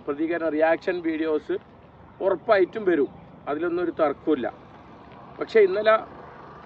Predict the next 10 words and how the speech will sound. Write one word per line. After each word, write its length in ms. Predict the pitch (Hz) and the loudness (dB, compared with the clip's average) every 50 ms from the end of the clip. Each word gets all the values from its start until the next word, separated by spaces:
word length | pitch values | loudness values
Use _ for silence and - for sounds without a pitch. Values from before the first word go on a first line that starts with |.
| - - - - | -20 -18 -12 -8
ആ, 60 | 139 139 139 139 139 135 139 | -4 -4 -2 -2 0 0 -2
അൻഷിബ് 320 | 151 139 - 214 202 202 | -2 -4 -6 -8 -6 -4
മൂഞ്ചിക്കൽ 400 | 208 202 190 196 - - 190 185 180 170 175 | -6 -4 -4 -6 -4 -4 -4 -4 -4 -4 -2
ചൂണ്ടിക്കാണിച്ചത് 680 | 165 170 170 190 180 185 180 170 156 143 - 151 147 160 160 160 | -4 0 0 0 0 0 -4 -4 -6 -4 -4 -4 -4 -2 -4 -4
ഒന്ന് 220 | 165 190 208 226 240 - - - - 170 | -2 0 0 0 -2 -2 -8 -8 -4 -4
എൻ്റെ 200 | 175 180 202 202 185 | -2 0 0 2 2
പഴയകാല 540 | 190 175 175 185 190 196 202 190 185 180 185 | 2 2 4 4 4 4 6 4 4 4 4
video 360 | 185 165 160 156 156 170 180 170 | 2 0 0 0 2 2 2 2
എടുത്തുകൊണ്ട് 400 | 143 123 - 165 151 135 127 127 | 0 -2 -2 -2 0 0 0 -2
Instagram-ൽ 720 | 143 139 127 - - 180 170 170 165 160 156 147 139 147 | -2 -2 -4 -6 -8 -8 -4 0 0 0 2 0 0 -2